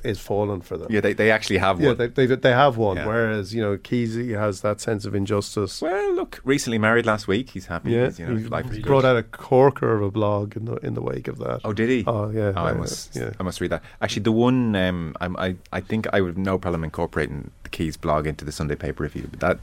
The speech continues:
Speaker 2: would be the only exception.
Speaker 1: <laughs>
Speaker 2: Um, so yeah, look, that, that's the, the Live vibe from Paul Casey signing autographs, turning to journalists saying, Look at this, like, we're, we, we're here to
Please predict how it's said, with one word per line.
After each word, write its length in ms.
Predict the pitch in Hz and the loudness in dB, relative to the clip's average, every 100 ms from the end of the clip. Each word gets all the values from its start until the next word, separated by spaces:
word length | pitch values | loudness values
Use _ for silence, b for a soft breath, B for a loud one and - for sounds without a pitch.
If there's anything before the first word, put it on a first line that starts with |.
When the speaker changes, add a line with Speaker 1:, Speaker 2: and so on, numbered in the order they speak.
| - | -4
Speaker 2:
would 120 | 95 | -2
be 80 | 85 | 0
the 140 | 87 | 0
only 180 | 85 82 | -2 -2
exception. 440 | 78 - 78 - - | 0 0 2 0 -2
Speaker 1:
<laughs> 580 | - - - - - 170 - - - B B B B - - - | 0 -2 0 -2 0 -2 -2 -4 -6 B B B B -20 -4 4
Speaker 2:
Um, 280 | 131 139 - | 6 6 0
so 200 | - 165 | 4 6
yeah, 160 | 185 220 | 8 6
look, 120 | - | 4
that, 140 | 180 - | 2 4
that's 220 | 180 170 | 2 2
the, 320 | - 165 165 - | 2 4 4 6
the 80 | 131 | 6
Live 500 | 131 170 165 117 - | 6 6 4 0 -10
vibe 380 | 117 143 143 113 | 4 6 6 4
from 180 | 123 104 | 2 2
Paul 220 | 135 127 | 6 6
Casey 300 | 131 127 123 | 6 2 2
signing 240 | 127 113 | 4 6
autographs, 640 | 113 120 113 113 - - - | 6 6 4 2 0 -8 -6
turning 260 | - 110 | 2 2
to 80 | 104 | 4
journalists 320 | 110 107 104 | 2 2 2
saying, 140 | 123 123 | 0 2
Look 160 | 180 | 4
at 20 | |
this, 440 | 202 214 190 - - | 6 6 2 -6 -6
like, 320 | 139 135 - - | -4 -4 -8 -2
we're, 200 | 123 120 | 0 0
we, 180 | 120 | -2
we're 160 | - 123 | 0 0
here 320 | 120 147 147 | 2 2 2
to 480 | 135 - 101 98 95 | 2 2 4 6 2